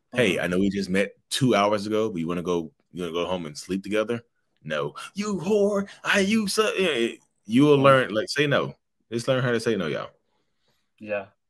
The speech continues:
Speaker 1: It'll
Speaker 2: Absolutely.
Speaker 1: help. <laughs>
Speaker 2: Sweet. Y'all have had some really good questions. We're gonna be wrapping it up here.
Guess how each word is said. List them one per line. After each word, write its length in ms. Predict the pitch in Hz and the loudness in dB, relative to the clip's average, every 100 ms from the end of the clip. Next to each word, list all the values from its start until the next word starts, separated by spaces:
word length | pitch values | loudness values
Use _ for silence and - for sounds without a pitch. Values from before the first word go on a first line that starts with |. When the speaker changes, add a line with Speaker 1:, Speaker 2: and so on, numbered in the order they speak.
| _ _ | _ _
Speaker 1:
It'll 160 | 101 101 | 2 4
Speaker 2:
Absolutely. 1200 | 101 - - _ _ _ _ _ - - 156 143 | 2 0 -8 _ _ _ _ _ -10 0 2 2
Speaker 1:
help. 320 | 170 - - | -4 -4 -14
<laughs> 100 | - _ - - - _ _ - | -16 _ -20 -20 -20 _ _ 0
Speaker 2:
Sweet. 220 | 143 127 | 2 8
Y'all 240 | 127 151 | 10 12
have 100 | 160 | 12
had 120 | 165 160 | 10 8
some 140 | 151 | 2
really 200 | 151 156 | 4 6
good 160 | 147 123 | 4 6
questions. 420 | 147 143 135 123 | 6 6 0 -2
We're 100 | 135 | -2
gonna 160 | 143 135 | 0 2
be 160 | 135 | 0
wrapping 480 | 131 135 131 135 147 | 2 6 6 4 0
it 160 | 131 127 | 2 6
up 240 | 131 127 | 6 4
here. 360 | 131 120 120 | -6 -2 -2